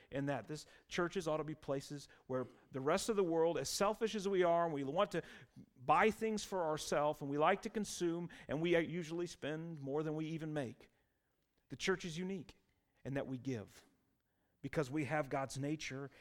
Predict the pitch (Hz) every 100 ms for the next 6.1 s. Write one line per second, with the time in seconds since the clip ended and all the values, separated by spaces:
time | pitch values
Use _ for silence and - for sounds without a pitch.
0 | - - 127 - 113 110 107 98 - -
1 | _ _ _ _ _ _ _ - 165 175
2 | 127 - - _ _ _ 131 123 - 139
3 | 135 143 - 156 143 - 170 147 123 _
4 | _ _ _ _ 131 156 - - 160 180
5 | 175 170 - 170 170 185 - 117 101 -